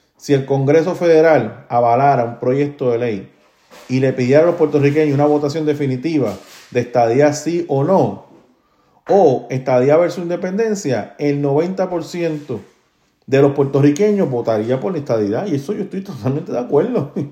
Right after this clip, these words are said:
<laughs> convencido y de acuerdo. Aquí hay gente que cree y, y, y, y, ¿sabe? La, la situación es que tú tienes,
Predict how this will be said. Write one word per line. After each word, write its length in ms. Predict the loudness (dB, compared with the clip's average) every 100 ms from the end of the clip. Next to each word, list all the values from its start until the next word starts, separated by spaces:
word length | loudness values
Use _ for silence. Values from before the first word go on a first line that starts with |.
| -16
<laughs> 260 | _ _
convencido 580 | -2 0 2 0 0 2
y 40 | 2
de 60 |
acuerdo. 540 | 0 0 0 2 0 -2 -12 _ _ -12
Aquí 240 | -6 -2
hay 120 | 0
gente 300 | 0 0 0
que 160 | 0 0
cree 300 | 0 2 2
y, 360 | 0 -4 -6 -14 -10
y, 80 | -6
y, 260 | -6 -6 -6
y, 140 | -6 -4
¿sabe? 300 | -4 -2 -2
La, 260 | -2 -2
la 120 | -2 -2
situación 440 | -2 -2 0 2
es 140 | 2
que 480 | 2 0 0 -2 -16 _ _ _ _ _ _ _ _ _ _ _ _
tú 160 | -2 2
tienes, 460 | 2 2 0 -4